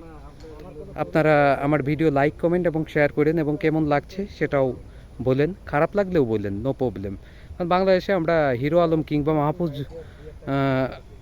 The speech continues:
মাহফুজ সাহেব, যেটা এটিএন বাংলার মাহফুজুর রহমান, তাদেরকেও আমরা ট্রোল করতে করতেই আজকে স্টার বানিয়ে ফেলেছি।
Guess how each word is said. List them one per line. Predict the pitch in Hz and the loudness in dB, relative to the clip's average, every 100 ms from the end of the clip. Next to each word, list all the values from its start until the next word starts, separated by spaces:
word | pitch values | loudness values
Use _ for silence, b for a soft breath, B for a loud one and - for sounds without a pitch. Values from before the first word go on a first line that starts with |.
| - - - - - - | -20 -20 -20 -20 -10 -2
মাহফুজ | 151 180 208 | 0 2 0
সাহেব, | - 160 135 | 0 0 2
যেটা | 143 156 | 2 4
এটিএন | 147 - 160 156 | 2 2 0 2
বাংলার | 123 110 113 | 0 0 0
মাহফুজুর | 120 139 143 156 147 | -2 -4 -4 -4 -2
রহমান, | 175 196 | -2 -2
তাদেরকেও | 220 170 156 147 190 | -2 -2 -2 0 0
আমরা | 180 | 0
ট্রোল | 180 160 160 | -2 0 0
করতে | 170 180 180 | 0 -4 -2
করতেই | 185 196 214 | -2 0 0
আজকে | 165 - 151 | 0 -2 -4
স্টার | 151 143 | -2 0
বানিয়ে | 135 131 110 | 0 0 -2
ফেলেছি। | 117 104 - | -6 -6 -10